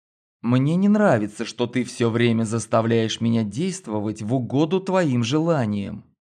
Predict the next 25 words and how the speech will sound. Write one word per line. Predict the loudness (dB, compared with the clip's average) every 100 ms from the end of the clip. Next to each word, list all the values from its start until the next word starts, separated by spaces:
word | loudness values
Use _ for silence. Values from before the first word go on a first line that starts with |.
| _ _ _ _ _ _
озвучила | -2 0 -2 -4 -4 -2 -2
девушка, | -2 -2 -2 -4 -8 -8 -8 _ _
когда | 0 0 4 2
они | 2 0 0
вышли | 0 -2 -2 -6
из | -4 -4
лифта. | -2 -4 -6 -12 -14 -14 _ _ _ _ _ _ _
«Я | 0 4 4
просила | 4 0 2 0 4
помочь | 2 2 0 0
мне | -2 -2
связаться | -2 -4 -2 -4 -4 -8
с | -6
Нессисом | 0 0 0 -4 -4 -6 -2
Алтисом. | -2 -2 -6 -10 -8 -10 -10 -18 _ _ _ _ _ _
Прочее | -2 2 2 0 -2 -2 -2 -6 _ _
в | -4
мои | 2 4 6 2
интересы | -2 -4 -4 -2 -2 -2 -2
не | -4
входило». | -4 -6 -10 -6 -8 -8 -16 _ _ _ _ _ _ _ _ _ _ _
«А | 6 6
мне | 6 4 4 4
не | 4
нравится, | 6 6 6 4 -2 -6 -6 -6 -8